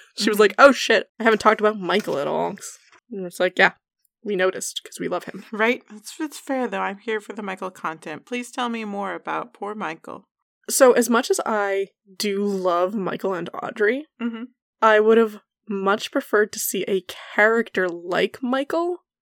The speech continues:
Speaker 2: Mm-hmm.
Speaker 1: in the Tom role.
Speaker 2: Dude.
Speaker 1: Someone that was just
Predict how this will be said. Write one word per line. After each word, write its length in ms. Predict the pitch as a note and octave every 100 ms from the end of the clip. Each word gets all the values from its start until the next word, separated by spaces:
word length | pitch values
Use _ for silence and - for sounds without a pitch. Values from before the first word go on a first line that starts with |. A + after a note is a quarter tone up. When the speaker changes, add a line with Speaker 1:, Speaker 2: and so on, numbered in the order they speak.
| A#3
Speaker 2:
Mm-hmm. 220 | A3+ A#3 C#4+ _ _ _ -
Speaker 1:
in 200 | G#3+ G#3
the 80 | F#3+
Tom 380 | - F3+ D#3+
role. 420 | - - - - _ _ -
Speaker 2:
Dude. 360 | A3+ F#3+ D#3+
Speaker 1:
Someone 520 | - A3+ A3 G#3+ G#3+ -
that 220 | G#3 G3
was 320 | G3 F#3+ F#3+
just 560 | - F#3+ F#3 F3+ -